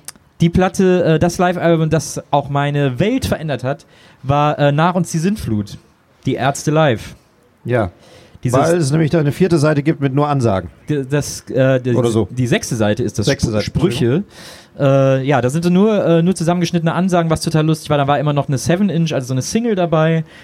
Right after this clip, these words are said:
Speaker 1: mit, äh, Geschwisterliebe. Und weil sie es nicht singen durften, haben sie das Publikum singen lassen. Und hieß dann auch Der Ritt auf dem Schmetterling, irgendwie, weil ja das Original indiziert war. Ähm, und das, äh, und das war dann auf so einer Seven Inch und auf der B-Seite,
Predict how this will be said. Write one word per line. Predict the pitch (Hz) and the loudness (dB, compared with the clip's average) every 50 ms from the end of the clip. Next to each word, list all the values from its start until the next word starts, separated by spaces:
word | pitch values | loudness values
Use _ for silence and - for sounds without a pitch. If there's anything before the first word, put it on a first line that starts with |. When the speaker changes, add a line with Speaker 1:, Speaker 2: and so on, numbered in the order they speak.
| - - - | -14 -4 -2
Speaker 1:
mit, | 139 143 139 - - - - - | -2 -2 -2 -4 -8 -10 -4 -2
äh, | 135 131 127 127 123 | 0 2 4 2 2
Geschwisterliebe. | 120 127 - - 160 196 - - 190 180 175 175 175 180 185 175 190 196 214 226 214 | 0 -2 -2 0 -2 -2 0 2 0 2 2 2 2 4 4 4 4 4 2 0 -2
Und | - - 135 135 131 131 | -2 -2 -2 -2 0 0
weil | 127 127 | 0 0
sie | 131 135 | 0 -2
es | - | -4
nicht | 147 135 120 | -4 -4 -2
singen | - 143 160 170 | -2 0 0 2
durften, | 156 160 147 - 147 143 | 2 0 0 0 -2 -2
haben | 143 | -2
sie | 143 - | -2 -4
das | 120 - | -6 -2
Publikum | - 185 175 208 208 - 180 175 | -2 -2 0 0 0 2 2 2
singen | 160 151 170 170 170 | 2 2 2 4 4
lassen. | 170 170 175 170 - 190 208 214 - _ - - - - - - _ | 4 2 2 0 0 -2 -2 -2 -4 _ -20 -20 -20 -20 -20 -18 _
Und | - 131 131 - | -4 -4 -4 -2
hieß | - 127 110 131 160 160 - | -4 -4 0 2 2 2 2
dann | 110 101 | 2 0
auch | 123 - | 2 2
Der | - 123 107 | 2 0 2
Ritt | 113 143 - | 0 0 0
auf | - 120 - | -2 0 0
dem | 139 123 110 | 0 -2 -2
Schmetterling, | - - 131 139 - 160 156 160 160 170 170 156 | -2 -2 -2 0 0 0 2 2 2 2 2 0
irgendwie, | 123 151 139 123 | 0 -2 0 0
weil | 123 123 | 2 2
ja | 123 120 | 2 2
das | 120 120 117 - | 0 0 -2 -2
Original | 113 120 117 113 113 123 - | -4 -2 -2 0 0 0 0
indiziert | 113 113 113 107 - - 127 135 147 - 156 | 0 -2 -2 -2 -2 -2 -2 -2 0 0 0
war. | 160 165 180 196 196 - - - - - - - 151 127 - _ - | 0 2 0 -2 -4 -10 -18 -20 -20 -20 -20 -20 -20 -20 -16 _ 0
Ähm, | 143 139 135 135 135 135 139 135 135 139 139 139 131 - - | 2 4 4 4 2 2 2 0 -2 -2 -4 -6 -8 -4 0
und | 135 131 135 135 - - | 0 0 0 0 -2 -2
das, | 135 131 131 - - - | -2 -2 -2 -4 -8 -10
äh, | 113 - 135 131 131 127 104 135 127 | -4 0 2 2 4 4 2 2 2
und | 120 123 131 | 2 0 -2
das | 123 - | 0 0
war | 143 | 0
dann | 143 139 | -2 -2
auf | 131 | 0
so | - 156 | 0 0
einer | 143 131 | 0 2
Seven | - - 160 170 196 185 | 2 0 2 2 2 0
Inch | 143 156 143 143 | 0 -2 -2 -2
und | 127 | -2
auf | 131 - | -2 0
der | 151 139 | 0 0
B-Seite, | 123 113 139 165 208 226 190 127 117 110 113 117 117 - 117 113 123 160 208 | 0 2 2 2 2 2 2 2 2 2 2 2 2 2 0 2 2 2 0